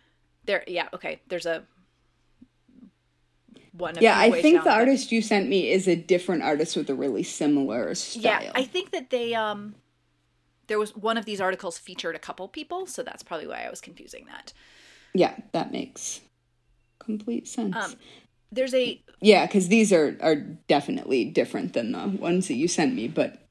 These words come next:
Speaker 2: equally cool.
Speaker 1: Yes. There is a very wholesome article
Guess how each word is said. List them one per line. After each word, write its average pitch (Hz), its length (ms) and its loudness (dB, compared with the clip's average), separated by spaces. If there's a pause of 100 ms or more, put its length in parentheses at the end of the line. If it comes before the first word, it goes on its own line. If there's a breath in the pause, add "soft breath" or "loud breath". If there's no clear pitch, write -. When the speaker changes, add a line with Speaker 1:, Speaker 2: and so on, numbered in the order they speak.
(100)
Speaker 2:
equally - 460 0
cool. - 280 -4
Speaker 1:
Yes. - 460 -10 (1120)
There 226 220 -2
is 220 200 -4
a 220 100 0
very 233 640 -4 (100)
wholesome 247 760 -2 (140)
article 180 560 -4